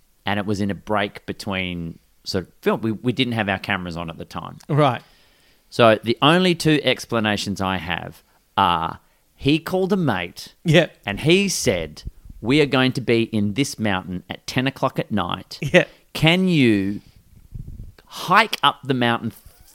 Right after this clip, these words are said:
Speaker 1: probably three hours
Speaker 2: Yeah.
Speaker 1: to be down at the bottom of the cliff that we just randomly happened to be at because we decided where we wanted to be?"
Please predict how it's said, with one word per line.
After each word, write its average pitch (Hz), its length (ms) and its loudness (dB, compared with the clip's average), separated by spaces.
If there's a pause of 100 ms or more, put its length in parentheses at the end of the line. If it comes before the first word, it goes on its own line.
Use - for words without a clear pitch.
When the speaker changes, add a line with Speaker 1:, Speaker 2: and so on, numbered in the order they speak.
(100)
Speaker 1:
probably 123 380 0
three 139 420 4
hours 92 600 -4 (420)
Speaker 2:
Yeah. 160 220 4 (260)
Speaker 1:
to 127 80 -4
be 131 160 2
down 139 760 2
at - 140 -6
the - 60 -12
bottom 120 440 0
of 104 260 -6
the - 80 -6
cliff - 460 -4
that 104 300 -4
we 117 140 -2
just 113 200 -6
randomly 120 640 2
happened 104 420 -2
to 101 80 -6
be 104 300 -2
at 92 280 -8
because 95 360 -4
we 101 360 -4
decided 95 500 -2
where 101 120 -2
we 98 200 -4
wanted 95 320 -6
to - 60 -18
be?" 87 420 -10